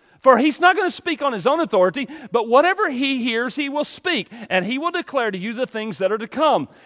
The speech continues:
Notice what the Spirit will do. He will glorify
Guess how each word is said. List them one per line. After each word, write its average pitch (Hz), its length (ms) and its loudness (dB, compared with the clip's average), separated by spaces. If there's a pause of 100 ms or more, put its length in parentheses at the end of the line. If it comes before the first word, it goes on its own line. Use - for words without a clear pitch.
(560)
Notice 302 380 2
what 359 160 0
the 330 80 -6
Spirit 294 320 -6
will 277 100 -2
do. 220 340 2 (460)
He 294 720 4 (120)
will 311 520 6
glorify 240 1040 6